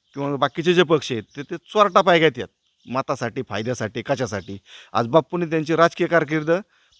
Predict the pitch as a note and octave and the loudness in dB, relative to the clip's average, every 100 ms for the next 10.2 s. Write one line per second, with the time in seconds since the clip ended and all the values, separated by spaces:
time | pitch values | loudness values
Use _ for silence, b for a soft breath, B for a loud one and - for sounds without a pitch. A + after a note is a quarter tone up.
0 | - E3+ E3 D#3 C#3 A2+ F#2+ _ _ _ | 0 4 6 6 4 0 -12 _ _ _
1 | B2 - B2 F#2+ F#2 _ b b - C3 | -6 -4 -6 -8 -12 _ b b -4 2
2 | D3+ - D#3 E3+ E3 C#3+ D3+ D#3 D3 D#3 | 2 4 4 6 2 2 0 0 2 -2
3 | - - B2+ C#3+ D#3 E3 D3 C#3+ D3+ C#3 | -4 -12 -8 -2 0 2 2 2 2 2
4 | C#3 - C#3 C3+ F#2 - b b b - | -2 0 -2 0 -6 -10 b b b -8
5 | A#2+ C#3 - D3+ C3+ C#3 C#3+ C3 D3 C#3 | 0 0 2 0 0 -2 -4 -2 -2 -2
6 | B2 - C3+ C#3+ B2 D3 B2+ C#3+ C3 C3+ | -4 -4 -2 -2 -2 0 0 0 -4 0
7 | E3+ - b b F3+ F3 D#3 C#3+ C#3 G#2 | -2 -2 b b 2 4 4 4 0 -2
8 | B2+ D3 F3+ F#3 F3+ F3+ E3+ D#3+ B2 A#2+ | -10 -6 0 2 2 2 0 -2 -2 -4
9 | _ _ _ C3 D3 E3 F3 E3+ D3 B2+ | _ _ _ -10 -4 -2 0 0 2 0
10 | A#2+ F#2 | 0 -4